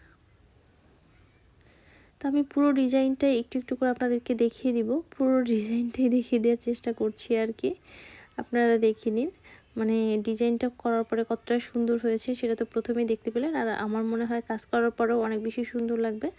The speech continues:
তো, আহ, যদি ভালো মতো শিখতে চান, তাহলে পুরো ভিডিওটা দেখবেন। তো আমি আর,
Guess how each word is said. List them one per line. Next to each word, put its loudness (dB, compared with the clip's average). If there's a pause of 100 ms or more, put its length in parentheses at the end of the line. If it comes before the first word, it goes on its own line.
(520)
তো, 6
আহ, 2
যদি 2
ভালো 4
মতো 2
শিখতে -4
চান, -2
তাহলে -2
পুরো 0
ভিডিওটা -2
দেখবেন। -2 (560)
তো 0
আমি 0
আর, 0